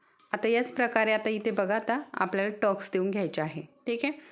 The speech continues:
तर, अ, मी टक्सचं मार्किंग करून घेतलेलं होतं, कटिंग जेव्हा आपण केलं होतं तेव्हा मी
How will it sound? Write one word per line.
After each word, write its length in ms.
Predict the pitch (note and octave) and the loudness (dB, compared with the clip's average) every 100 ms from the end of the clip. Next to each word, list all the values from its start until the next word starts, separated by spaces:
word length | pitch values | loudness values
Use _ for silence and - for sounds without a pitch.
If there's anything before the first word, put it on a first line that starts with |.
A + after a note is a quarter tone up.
| - - | -20 -4
तर, 120 | A3+ A3 | 2 4
अ, 120 | A3 | 4
मी 180 | A#3+ B3 | 4 2
टक्सचं 520 | B3+ B3 B3 - C4 | 2 2 0 0 2
मार्किंग 400 | B3 A#3+ B3+ B3+ | 4 2 0 2
करून 260 | A#3+ A3+ | 2 2
घेतलेलं 440 | A3 A3 G#3 G3+ G#3 | 0 0 0 -2 0
होतं, 320 | G#3+ F#3+ G#3 | -2 -2 -2
कटिंग 560 | G#3+ G#3+ G#3+ G3 G3 F#3+ | 0 0 2 2 2 2
जेव्हा 240 | G3 G3 | 2 2
आपण 260 | F#3+ F#3+ F#3+ | 2 0 0
केलं 240 | F#3+ F3 | 2 4
होतं 340 | F#3 F3+ F#3 D4 - - - - G#3 | 4 2 2 0 -2 -14 -18 -6 -2
तेव्हा 240 | F3+ G3 | 2 2
मी 200 | G3+ | 2